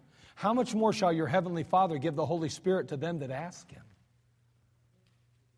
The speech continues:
Then I'll tell you what, all of a sudden now, maybe I better learn to ask.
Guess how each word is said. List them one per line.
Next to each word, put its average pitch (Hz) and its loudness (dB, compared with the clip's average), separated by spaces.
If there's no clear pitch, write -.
Then 208 -2
I'll 254 4
tell 202 10
you 190 8
what, 247 10
all 208 6
of 180 0
a 175 -4
sudden 247 0
now, 175 0
maybe 233 0
I 226 0
better 202 2
learn 202 0
to - -6
ask. - -12